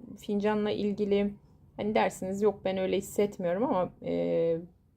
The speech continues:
böyle bir güç herkesin karşısına çıkar. Değerlendirip değerlendirmemek kişinin elindedir.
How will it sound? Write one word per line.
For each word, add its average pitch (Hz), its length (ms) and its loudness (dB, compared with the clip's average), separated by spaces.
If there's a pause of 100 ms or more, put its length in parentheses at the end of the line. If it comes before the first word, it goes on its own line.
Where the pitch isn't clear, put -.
böyle 247 320 6
bir 247 80 2
güç 254 420 0 (580)
herkesin 233 600 2
karşısına 185 520 -2
çıkar. - 540 2 (280)
Değerlendirip 196 760 4
değerlendirmemek 185 880 0
kişinin - 380 -6
elindedir. 156 760 -2